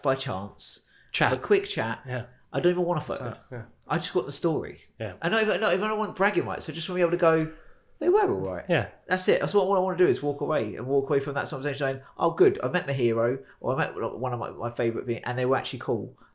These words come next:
Speaker 1: That's it. Done.
Speaker 2: Um,
Speaker 1: And my closest thing to that is when I met Han Solo. <laughs>
Speaker 2: Yeah, yeah.
Speaker 1: At the, at the, uh, Secret Cinema. That's the close-, that's my closest
Speaker 2: Oh, no, it's
Speaker 1: claim
Speaker 2: not
Speaker 1: to
Speaker 2: even real.
Speaker 1: meeting one of my heroes. No, no, no. I've never met Harrison Ford.
Speaker 2: <laughs> It was
Speaker 1: I've
Speaker 2: an
Speaker 1: met,
Speaker 2: actor.
Speaker 1: I've met Han Solo, not Harrison Ford.
Speaker 2: Yeah, you, that's, that's, that's probably better.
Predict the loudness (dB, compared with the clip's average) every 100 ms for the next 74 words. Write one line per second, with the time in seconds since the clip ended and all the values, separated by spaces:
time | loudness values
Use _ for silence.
0 | _ -8 -2 -2 -2 -6 -4 -4 -4 -12
1 | -20 _ 6 6 6 0 0 2 2 6
2 | 6 6 4 2 6 6 8 4 -2 -8
3 | _ -8 -2 -2 0 0 0 0 4 6
4 | 6 6 4 4 2 0 -2 -6 -10 -14
5 | -18 _ -20 _ -16 -14 -14 -16 -8 6
6 | 8 8 4 2 4 4 6 6 6 4
7 | 0 4 6 6 4 2 -2 -2 0 0
8 | 0 -6 -8 _ -4 -2 -2 2 2 4
9 | 0 2 0 2 2 6 4 8 6 6
10 | 6 8 8 6 4 4 2 0 0 2
11 | 4 4 4 2 6 8 8 8 8 6
12 | 4 4 4 4 2 -2 2 2 4 4
13 | 6 8 8 4 4 8 8 8 4 4
14 | 2 4 4 6 2 0 0 0 0 -4
15 | -2 -2 2 4 4 6 4 4 4 2
16 | 2 -2 0 4 6 6 4 2 2 -4